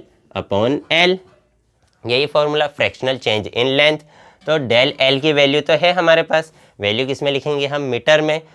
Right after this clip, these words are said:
और मीटर वाली वैल्यू क्या थी? ये थी मीटर वाली वैल्यू हमारी, ये मीटर वाली वैल्यू थी।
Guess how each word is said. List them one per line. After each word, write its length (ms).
और 100
मीटर 280
वाली 240
वैल्यू 280
क्या 180
थी? 200
ये 180
थी 200
मीटर 340
वाली 360
वैल्यू 380
हमारी, 380
ये 120
मीटर 260
वाली 220
वैल्यू 260
थी। 200